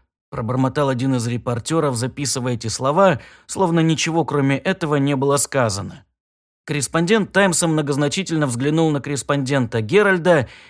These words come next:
и тот ответил ему быстрым взглядом. Геральд спросил Нэттона: "Значит, вы считаете, что они могут быть опасны?"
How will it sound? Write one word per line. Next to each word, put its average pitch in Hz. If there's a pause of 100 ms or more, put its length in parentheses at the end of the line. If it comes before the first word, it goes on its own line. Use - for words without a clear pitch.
(160)
и -
тот 220
ответил 185
ему 170
быстрым 156
взглядом. 117 (720)
Геральд 190
спросил 160
Нэттона: 113 (640)
"Значит, 139
вы 151
считаете, 143
что 139
они 131
могут 131
быть 135
опасны?" 156